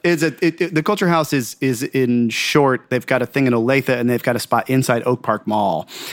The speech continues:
And they do a lot of things, uh, for, for in, in the Oak Park Mall spot.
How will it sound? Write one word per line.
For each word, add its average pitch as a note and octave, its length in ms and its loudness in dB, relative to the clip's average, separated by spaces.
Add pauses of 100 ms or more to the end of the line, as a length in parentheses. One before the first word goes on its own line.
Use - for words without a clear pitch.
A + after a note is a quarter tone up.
(140)
And C#3+ 100 4
they C#3 60 4
do C3+ 140 4
a C3 40 2
lot C3+ 220 2
of C3 100 -6
things, A#2+ 540 -2 (160)
uh, A2+ 500 0 (120)
for, - 440 -2
for B2 260 -2
in, B2+ 220 2
in C3+ 80 4
the C3 100 0
Oak C3+ 100 2
Park B2+ 180 0
Mall A#2 160 0
spot. A2 400 -4